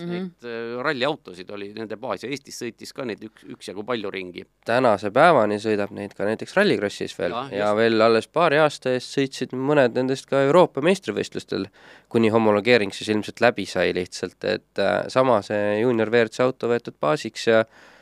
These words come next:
Speaker 2: Just.
Speaker 3: ühe koma kuuene vabalt hingav mootor, kus sai ju-, ropult jõudu mingi
Speaker 2: Just, et see oli, see
Speaker 3: kakssada
Speaker 2: oli,
Speaker 3: midagi,
Speaker 2: äh,
Speaker 3: viis,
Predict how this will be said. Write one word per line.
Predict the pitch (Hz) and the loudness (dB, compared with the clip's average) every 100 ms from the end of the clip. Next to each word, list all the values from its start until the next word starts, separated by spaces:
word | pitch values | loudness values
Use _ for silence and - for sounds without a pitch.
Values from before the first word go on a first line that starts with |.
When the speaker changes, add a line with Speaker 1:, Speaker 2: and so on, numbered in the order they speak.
| _ - | _ -16
Speaker 2:
Just. | 143 - | -14 -8
Speaker 3:
ühe | 120 117 | -2 0
koma | 113 113 | 2 2
kuuene | 117 110 110 107 107 | 4 4 6 4 4
vabalt | 113 110 113 | 2 -2 -2
hingav | 110 110 | -2 0
mootor, | 117 127 - 107 | 4 2 2 -6
kus | 104 - | -6 -6
sai | - 104 | -4 -2
ju-, | 104 110 113 - | 0 0 0 -2
ropult | 107 101 - | -4 -6 -4
jõudu | 143 110 - | 0 0 -4
mingi | 98 90 92 | -12 -12 -12
Speaker 2:
Just, | 139 143 123 | -16 -12 -10
et | - | -6
see | 185 | -4
oli, | 190 175 147 | -2 -2 -2
see | - | -4
Speaker 3:
kakssada | 190 180 | -4 -4
Speaker 2:
oli, | 175 175 | -4 -4
Speaker 3:
midagi, | 131 101 | -4 -2
Speaker 2:
äh, | - | -2
Speaker 3:
viis, | - 165 170 | -4 -4 -4